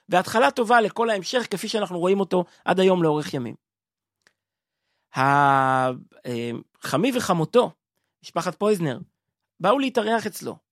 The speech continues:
בשבת, באו להשתתף באירוע הזה. אה, אחרי שהאירוע היה כל כך מוצלח,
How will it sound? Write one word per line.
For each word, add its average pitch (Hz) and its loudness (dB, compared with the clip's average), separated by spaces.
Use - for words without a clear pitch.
בשבת, 156 0
באו 175 2
להשתתף 180 -6
באירוע 151 0
הזה. - -8
אה, 110 -8
אחרי 226 2
שהאירוע 190 2
היה 175 0
כל 160 -4
כך 190 -4
מוצלח, 147 -12